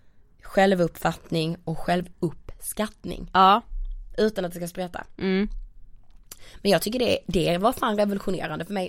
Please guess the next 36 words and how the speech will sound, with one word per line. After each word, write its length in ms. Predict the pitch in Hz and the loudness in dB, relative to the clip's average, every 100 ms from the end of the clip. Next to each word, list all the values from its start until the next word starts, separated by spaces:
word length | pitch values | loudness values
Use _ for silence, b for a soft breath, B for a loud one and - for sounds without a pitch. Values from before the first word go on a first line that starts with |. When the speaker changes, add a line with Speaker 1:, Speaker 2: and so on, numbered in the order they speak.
| - | 2
Speaker 1:
att 100 | 226 | 6
Speaker 2:
Ja. 60 | |
Speaker 1:
höra 240 | 202 208 175 | 6 4 2
det 60 | |
här 140 | 196 180 | -2 -2
med 120 | 175 | -2
att 120 | 180 - | -6 -4
man 280 | 196 185 | 0 0
kan 180 | 185 180 | 0 -4
liksom 260 | 180 185 190 | -4 -4 -2
ha 140 | 185 | -2
för 340 | 175 - 185 185 | -4 2 2 2
bra 600 | 170 - 247 247 131 175 - - - | -2 -2 2 4 4 2 0 -18 -2
Speaker 2:
Ja. 300 | 214 196 220 - _ - - - | 4 4 4 0 _ -20 -20 -8
Speaker 1:
självkänsla. 640 | - 175 185 - 185 - _ - | -4 -4 -4 -10 -10 -12 _ 0
Alltså 200 | 220 233 | 4 4
Speaker 2:
Gud, 100 | 214 | 6
Speaker 1:
för 80 | |
Speaker 2:
ja. 80 | 208 | 6
Speaker 1:
bra 300 | 202 208 170 | 6 2 2
med 120 | 175 | 0
citationstecken, 680 | 175 175 175 175 - - 160 | -4 -4 -4 -4 -8 -10 2
Speaker 2:
Ja, 180 | 175 208 | 6 8
Speaker 1:
verkligen. 240 | 196 190 - | 8 4 -6
Speaker 2:
ja 120 | 202 | 0
men 160 | 202 196 | 2 0
precis. 320 | 196 180 190 | 0 -2 2
Jo 100 | 214 | 2
men 120 | 220 | 2
det 80 | 220 | 4
är 140 | 226 190 | 4 6
ju 100 | 190 | 4
att 140 | 196 | 2
man 140 | 196 | -2
har 320 | 190 226 190 185 | 2 4 6 6
en, 260 | 190 185 | 2 0